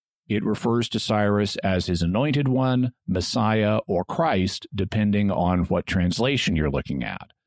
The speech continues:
And this brings out a point that a lot of Christians aren't aware of. We're so used to thinking of Jesus as the Christ that we forget the term was already in use before Jesus. Anybody who was anointed,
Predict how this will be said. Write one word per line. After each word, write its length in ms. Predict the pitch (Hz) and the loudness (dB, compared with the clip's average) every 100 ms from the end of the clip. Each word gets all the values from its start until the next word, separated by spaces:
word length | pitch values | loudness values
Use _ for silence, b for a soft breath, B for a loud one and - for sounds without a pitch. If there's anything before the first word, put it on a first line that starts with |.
| _ b b b | _ b b b
And 280 | 123 123 131 | 0 2 0
this 180 | 175 254 | -2 0
brings 240 | - 247 | 0 0
out 120 | 226 | 0
a 20 | 170 | 0
point 300 | 147 139 135 | 0 0 2
that 120 | 123 | 2
a 60 | |
lot 160 | 127 135 | 2 0
of 60 | 143 | 0
Christians 420 | 135 - 117 104 | -2 0 0 2
aren't 160 | 92 | 2
aware 300 | 101 196 190 | 2 2 2
of. 180 | 76 57 B B B | 0 -2 B B B
We're 160 | - 123 | -2 0
so 220 | - 190 | 2 2
used 260 | 214 208 - | 2 2 0
to 80 | 139 | -2
thinking 400 | 160 151 151 131 | 0 2 2 2
of 140 | 101 | 0
Jesus 500 | 113 156 139 107 104 | 2 2 2 2 0
as 380 | - 104 95 90 - | 0 2 2 -2 -4
the 500 | 85 87 92 175 214 | 0 2 2 2 2
Christ 680 | - 90 71 60 64 - - B B B | 2 2 2 0 -4 -8 -14 B B B
that 140 | 110 110 | -2 2
we 140 | 120 | 2
forget 380 | 113 113 113 113 | 2 2 2 0
the 80 | 139 | -2
term 260 | - 214 | 0 0
was 160 | 320 175 | 0 2
already 400 | 143 139 143 127 | 2 2 2 2
in 80 | 113 | 2
use 420 | 143 - - - | 2 0 0 -4
before 380 | - 104 113 101 | -4 -2 2 2
Jesus. 540 | 98 202 - 57 - _ _ _ _ - | 2 0 0 -4 -8 _ _ _ _ -4
Anybody 640 | 269 247 262 113 87 90 | 0 2 2 2 2 2
who 80 | 101 | 4
was 180 | 110 107 | 2 2
anointed, 640 | 107 147 170 82 - | 2 2 0 -2 -4